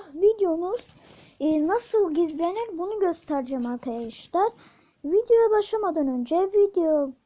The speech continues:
beğenip kanala abone olmayı unutmayın. Hadi videomuza geçelim arkadaşlar. Öncelikle Chrome'a giriyoruz.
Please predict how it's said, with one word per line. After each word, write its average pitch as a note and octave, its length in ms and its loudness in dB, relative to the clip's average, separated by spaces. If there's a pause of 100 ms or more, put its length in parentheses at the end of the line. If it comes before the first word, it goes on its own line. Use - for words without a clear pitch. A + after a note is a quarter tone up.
(120)
beğenip E4 500 0
kanala F4+ 400 0
abone E4 260 0
olmayı D4+ 360 0
unutmayın. D4 380 -4
Hadi G4+ 280 2
videomuza D#4 420 -2
geçelim B3 480 -6
arkadaşlar. G3+ 580 -12 (1080)
Öncelikle C4+ 680 -2 (1160)
Chrome'a A4+ 460 2
giriyoruz. - 840 -6